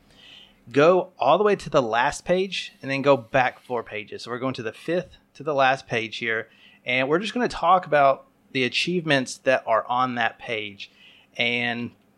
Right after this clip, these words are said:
it, see if there's some kind of story to the achievements there, and really see if the gamer that you are today,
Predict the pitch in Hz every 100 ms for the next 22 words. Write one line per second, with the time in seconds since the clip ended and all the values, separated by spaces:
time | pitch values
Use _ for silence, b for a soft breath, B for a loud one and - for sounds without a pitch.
0 | _ _ _ _ _ _ _ _ _ 127
1 | 127 - 170 - 156 - 156 151 127 104
2 | - - 156 160 156 151 135 - - 135
3 | 131 131 104 120 117 131 127 117 120 170
4 | 175 175 170 B B B _ 123 120 123
5 | 123 123 120 113 123 175 165 139 - 165
6 | 165 151 - - 110 - 131 165 156 135
7 | 113 127 151 139 123 - 117 104 127 135
8 | 120 107 104